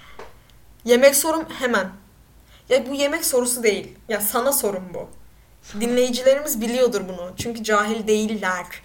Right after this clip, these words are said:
Speaker 1: On numara insanlar, biliyorum.
Speaker 2: Evet.
Speaker 1: Bir şey soracağım. Ülker Stars. Hatırlıyor musun?
Speaker 2: <clears throat> Hemen bir araştırma.
Speaker 1: Hemen tarif ediyorum. Hemen betimliyorum mükemmel Türkçemle.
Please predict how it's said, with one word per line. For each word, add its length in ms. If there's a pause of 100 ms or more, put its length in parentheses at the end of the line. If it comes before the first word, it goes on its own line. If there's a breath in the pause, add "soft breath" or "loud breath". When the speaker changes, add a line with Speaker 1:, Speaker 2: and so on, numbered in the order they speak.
(340 loud breath)
Speaker 1:
On 220
numara 240
insanlar, 680
biliyorum. 460
Speaker 2:
Evet. 920
Speaker 1:
Bir 40
şey 100
soracağım. 360
Ülker 320
Stars. 560 (640)
Hatırlıyor 320
musun? 300 (340)
Speaker 2:
<clears throat> 340
Hemen 840
bir 40
araştırma. 420
Speaker 1:
Hemen 200
tarif 300
ediyorum. 260 (140)
Hemen 340
betimliyorum 540
mükemmel 420
Türkçemle. 500